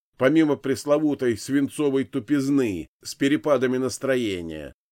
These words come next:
разбалансировка гормональной системы из-за неясного природного феномена, сопровождающаяся вселением души из будущего, со слиянием личностей,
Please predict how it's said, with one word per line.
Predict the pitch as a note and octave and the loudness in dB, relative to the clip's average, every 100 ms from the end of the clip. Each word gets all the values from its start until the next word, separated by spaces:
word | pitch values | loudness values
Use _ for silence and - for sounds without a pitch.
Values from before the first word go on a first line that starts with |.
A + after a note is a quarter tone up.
| _ _ _ | _ _ _
разбалансировка | A2+ D3 C3 D3 C#3 - B2 C#3+ F#3+ - F3 | 0 2 2 2 2 0 0 4 2 2 -4
гормональной | D3 C#3 B2+ B2+ D3 D3+ C#3+ | 0 0 0 0 0 0 0
системы | B2 D3 C#3 - A#2+ F#2+ D#2+ D2 C2 _ _ _ _ | -2 -4 -6 -6 -6 -6 -6 -10 -16 _ _ _ _
из-за | C#3 D3 D3 | 0 2 2
неясного | D3 C#3+ E3 E3 C#3 C#3+ C3+ | 4 4 4 4 2 0 0
природного | B2+ C#3+ D#3 C#3 C#3+ C#3 | 0 0 0 0 -2 -2
феномена, | C#3 C#3 D3+ C#3+ A2 E2+ D#2 C#2 - _ _ _ _ _ | -2 -2 2 2 0 -4 -8 -12 -16 _ _ _ _ _
сопровождающаяся | C#3+ B2+ C#3+ C#3+ A#2 F#3 F3+ C3+ D#3 D3+ D#3 | -4 -2 2 2 4 2 2 2 -2 -2 -4
вселением | C#3 - C#3 E3 D#3 C#3+ C3+ | -6 -4 2 4 4 2 2
души | B2+ C#3 - D#3 | 0 -4 2 4
из | D3 B2+ | 4 0
будущего, | A2 C#3 A2 F#2 D#2+ - D#2+ D2 - _ | -2 -2 0 -4 -8 -8 -8 -8 -12 _
со | - C3+ | -4 -4
слиянием | C3 B2+ C#3 D3 C#3 C#3 | 0 0 2 2 2 2
личностей, | B2+ A2+ E2+ - D#2 D2 - C#2 A#1+ | 0 -2 -6 -10 -14 -14 -14 -14 -16